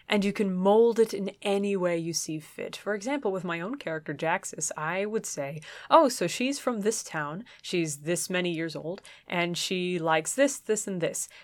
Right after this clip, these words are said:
You may not be able to see that in the main game, but I can do that because the game is open enough and allowing enough for, for me to do that. It's great. This also comes along with my next point, which is the illusion of choice.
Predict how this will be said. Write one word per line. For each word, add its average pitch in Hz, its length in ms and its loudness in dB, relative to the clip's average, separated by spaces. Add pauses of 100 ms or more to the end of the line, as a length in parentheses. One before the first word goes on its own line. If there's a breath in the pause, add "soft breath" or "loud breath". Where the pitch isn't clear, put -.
(100)
You 196 160 4
may 208 160 2
not 214 180 0
be 180 120 2
able 175 160 2
to 156 60 -4
see 170 160 -6
that 165 160 -2
in 170 60 -6
the 160 60 -2
main 151 280 -6
game, 165 380 -2
but 202 160 4
I 214 180 4
can 220 220 -4
do 294 200 4
that 247 240 4
because 262 260 -4
the 247 80 -4
game 247 220 0
is 247 160 -6
open 277 260 -4
enough 233 380 -6
and 254 220 0
allowing 262 480 2
enough 226 260 -2
for, 233 360 -4 (160)
for 262 160 10
me 302 160 6
to 330 100 6
do 349 160 4
that. 359 300 0 (220)
It's 233 140 -2
great. 302 300 4 (540 loud breath)
This 208 220 4
also 240 380 6
comes 208 280 0
along 170 320 2
with 165 160 -8
my 165 100 -2
next 165 380 -4
point, 214 460 -2
which 180 160 -4
is 175 340 0
the 190 160 0
illusion 214 400 4
of 175 100 -2
choice. - 540 -2